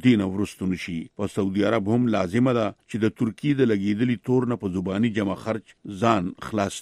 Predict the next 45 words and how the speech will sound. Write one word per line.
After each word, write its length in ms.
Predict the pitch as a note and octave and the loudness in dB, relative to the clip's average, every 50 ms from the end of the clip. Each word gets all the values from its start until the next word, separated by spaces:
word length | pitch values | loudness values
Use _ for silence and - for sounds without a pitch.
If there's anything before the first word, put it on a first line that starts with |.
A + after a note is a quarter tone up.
| - | 0
نه 60 | G#2+ F2 - | 0 0 0
کړي. 440 | - F2 E2 E2 - - _ _ - | -2 -4 -4 -4 -6 -10 _ _ -6
سعودي 320 | G2+ F#2 F2+ F2 F#2 F2+ | -4 -2 -2 0 0 0
عرب 240 | F#2+ G2+ B2 B2 A#2 A2 | 0 0 -2 -2 0 2
دې 400 | A#2+ A2 G#2 G2+ - _ - - | 2 2 2 0 -4 _ -2 0
ترکي 300 | B2 A2+ G#2 - E3 D#3 D3+ | 0 0 0 0 2 2 4
له 80 | C#3+ C3 | 4 2
د 80 | B2+ - A#2+ | 0 -2 -2
قونسل 340 | A2+ G#2+ - - G#2+ F2+ - | -2 -2 -2 -4 -6 -6 -4
خانې 380 | G#2 G#2 G2+ G#2+ B2 C3 A#2 | -4 -2 -2 0 0 0 0
د 100 | A2+ G2+ - | -2 -2 -2
تالاشۍ 720 | G2+ F#2+ F2+ F2+ F2+ E2+ - A#2 G#2 F#2+ F2 - - - G2 | -2 -2 -2 -2 -4 -4 -2 -2 -2 -2 -2 -6 -6 -8 -8
اجازت 500 | E2+ F#2 F#2 F2+ F2 F#2+ F#2 F2 _ - | -4 -4 -4 -4 -4 -4 -6 -6 _ -2
ورکړي. 400 | G#2+ G#2 G2+ F2 - - F2+ D#2+ - _ _ _ - G#2+ F#2+ D3 | 0 2 0 0 -2 -6 -8 -8 -8 _ _ _ -16 2 6 6
بل 120 | D3+ D3+ D3+ | 6 6 6
خوا 180 | - C#3 D3+ D3 D3 - - C3 | 4 4 4 4 4 2 0 0
امریکې 460 | B2 A2+ G2+ G2 - - D3 D3+ C#3+ | 0 0 0 0 2 4 4 4 4
له 40 | C#3 G#2+ | 4 0
پکار 340 | A#2+ G#2+ - B2+ B2 B2 A#2+ A2 | -2 -6 -4 0 0 0 0 0
دي 180 | A2+ A2 A2+ A2 F#2+ | -2 -2 -4 -4 -4
چې 140 | - G2+ F2 | -6 -8 -6
سعودي 280 | G#2+ F#2 F#2 F#2 F#2+ F#2 | -4 -4 -2 0 0 0
عرب 200 | G2 A2+ A2+ A2 G2+ | 0 0 0 -2 -2
نه 40 | G2+ - | -4 -4
سمدستي 640 | - A#2 A2 A2 G2+ F2+ F#2 E2+ - - - A#2+ A#2+ A2+ G#2+ | -4 -4 -2 -2 -2 -2 -4 -6 -8 -6 -2 0 0 0 0
او 40 | F#2+ | -2
ښه 260 | - - B2+ - - | -2 -4 -4 -4 -4
ادباري 400 | A2+ F2 E2+ F2+ F#2 F#2+ G#2 A#2+ A#2 G#2 | -6 -6 -4 -2 -2 0 2 2 2 0
وضاحت 440 | F#2 F2+ F#2 F2 E2 F#2+ F#2 - F#2 | 0 0 -2 -2 -2 -4 -6 -6 -4
غواړي، 300 | G2 A2 A2+ A2+ G#2+ G2+ F2+ G2 | -2 0 0 2 0 0 -2 -2
ځکه 200 | A#2+ - C3 A#2 G#2+ G2+ - _ _ _ | -4 -2 -2 -2 -2 -4 -8 _ _ _
چې 80 | G#2+ F#2+ F2+ | -6 -4 -4
د 100 | F#2 - | -4 -4
صدر 300 | - F#2+ F2+ F#2 F#2 F2+ - - | -4 -4 -4 -4 -4 -6 -6 -6
ټرمپ 240 | A2 A2+ A#2 A2+ G2 | -4 -4 -2 -2 -2
د 120 | G2+ F2+ F#2 | -2 -4 -4
حکومت 420 | E2+ - - F#2 G2 A2 G#2 G2+ F#2 G2 | -6 -8 -6 -4 -4 -4 -4 -4 -6 -6
د 100 | F2 - | -6 -6
سعودي 320 | G2 F2+ E2+ F2 F2 F2+ | -6 -6 -4 -4 -4 -4
عرب 240 | F#2 G2+ G2 F#2+ F2 | -4 -4 -6 -6 -6
د 140 | G2 F2+ F#2 | -6 -4 -4
واک 240 | G2+ G#2+ G#2+ - G#2 F#2+ | -2 -4 -4 -6 -8 -12
اختیار 420 | B2 - _ A2+ G#2+ G#2 G#2 - - - F#2 | -12 -12 _ -4 -4 -4 -4 -4 -6 -12 -14
اصلي 280 | - - - A#2 G2+ | -12 -10 -10 -10 -8
خاوند 480 | - G2 F#2 F2+ F2+ G2+ G2+ G2+ G#2 - | -6 -4 -4 -2 -2 -2 -2 -2 -2 -4